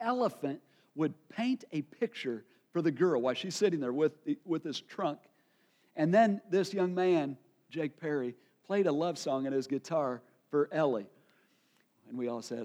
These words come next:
"Ah, pure," right? <laughs> That's what love does. And then as we come to our times of worship, and in the realm that matters most, we see our Lord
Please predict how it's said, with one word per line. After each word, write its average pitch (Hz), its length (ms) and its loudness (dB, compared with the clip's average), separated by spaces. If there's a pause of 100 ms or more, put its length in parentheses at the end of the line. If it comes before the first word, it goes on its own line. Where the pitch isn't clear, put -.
"Ah, 139 580 -6 (1120)
pure," 277 680 12
right? 269 500 12 (760)
<laughs> 277 160 -10
That's 220 280 4
what 247 280 6
love 220 400 6
does. 165 520 4 (720)
And 165 140 -2
then 233 160 4
as 196 140 2
we 208 240 4
come 202 340 -2
to 208 140 2
our 185 100 4
times 175 400 0
of 147 80 -4
worship, 123 380 -4 (2000)
and 143 140 -4
in 156 80 0
the 156 80 2
realm 175 300 4
that 190 100 -4
matters 165 420 -2
most, 117 460 -10 (1600)
we 151 100 0
see 156 260 0
our 160 220 2
Lord 147 420 0